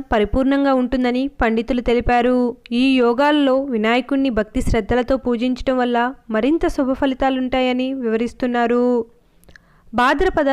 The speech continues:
శుద్ధ చవితి రోజు సెప్టెంబర్ ఏడవ తేదీ మధ్యాహ్నం పన్నెండు గంటల ముప్పై నాలుగు నిమిషాలకు ప్రారంభమై సెప్టెంబర్ ఎనిమిదవ తేదీ ఉదయం ఆరు గంటల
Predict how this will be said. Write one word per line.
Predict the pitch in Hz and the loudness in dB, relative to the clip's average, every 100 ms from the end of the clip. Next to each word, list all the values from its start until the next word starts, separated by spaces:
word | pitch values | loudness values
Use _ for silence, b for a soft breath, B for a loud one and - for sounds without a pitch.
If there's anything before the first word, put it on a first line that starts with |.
| 285 | 0
శుద్ధ | - 254 196 | -2 -4 -2
చవితి | 262 262 233 240 | -2 0 -2 -2
రోజు | 262 247 226 254 269 - | 0 0 -2 -4 -6 -6
సెప్టెంబర్ | 233 - 285 285 269 | -8 -2 0 0 0
ఏడవ | 226 226 254 277 | 2 2 2 2
తేదీ | 269 262 240 269 | 0 -2 -2 -4
మధ్యాహ్నం | 262 226 208 302 302 277 285 | -4 -4 -2 0 2 0 -2
పన్నెండు | 285 233 233 294 294 | -2 -2 0 0 0
గంటల | 285 262 262 262 | 0 -2 -2 0
ముప్పై | 277 240 220 233 | -2 -4 -4 -4
నాలుగు | 233 233 233 | -2 -2 -2
నిమిషాలకు | 233 226 277 269 277 | -4 -4 -2 -2 -2
ప్రారంభమై | 269 240 233 247 254 247 247 269 b b b _ | -2 0 0 -2 -2 -2 -4 -10 b b b _
సెప్టెంబర్ | 302 - 370 359 349 | -4 0 2 2 2
ఎనిమిదవ | 262 240 254 294 | 0 -2 0 2
తేదీ | 294 285 262 262 | 2 0 -2 -4
ఉదయం | 269 220 208 254 269 285 | -4 -2 0 0 -2 -6
ఆరు | 214 208 240 | -2 0 2
గంటల | 254 247 254 | 0 -2 -2